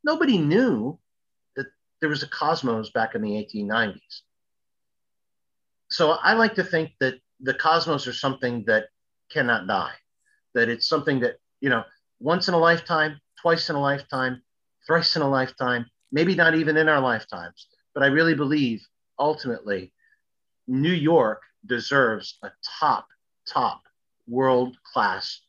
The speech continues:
football club. And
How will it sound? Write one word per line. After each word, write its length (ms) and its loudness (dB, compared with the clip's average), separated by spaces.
football 440 -4
club. 240 -10
And 360 2